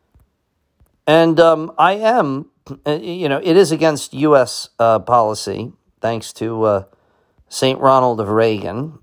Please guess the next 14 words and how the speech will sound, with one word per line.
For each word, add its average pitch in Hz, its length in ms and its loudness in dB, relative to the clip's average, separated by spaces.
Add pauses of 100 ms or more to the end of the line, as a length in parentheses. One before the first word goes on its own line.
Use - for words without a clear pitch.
as 95 200 -10
many 101 200 -10
people 98 180 -14
call 98 300 -4
him, 120 160 -12 (680)
though 123 240 4
today 127 360 2
he 113 100 -4
wouldn't 117 300 -2
win 117 160 -2
a 113 40 0
Republican 101 540 -2
primary. 104 480 -4 (840)
Uh, 151 260 4